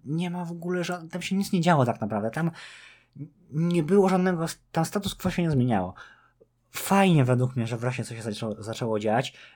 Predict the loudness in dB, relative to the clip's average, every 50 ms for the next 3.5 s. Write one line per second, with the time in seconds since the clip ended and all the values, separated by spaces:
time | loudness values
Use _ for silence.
0 | _ -6 -2 -2 2 4 2 2 2 0 -4 -4 -4 -2 -2 -2 0 0 0 0
1 | 0 0 0 -2 -2 0 0 0 0 0 -2 -4 -6 -6 -6 -6 -6 -6 -6 -8
2 | -8 -6 -4 -4 -4 -4 -4 -6 -8 -10 -10 -12 -20 _ _ -10 -6 -6 -6 -4
3 | -4 -2 -2 -2 -2 -4 -4 -2 -2 -2 -2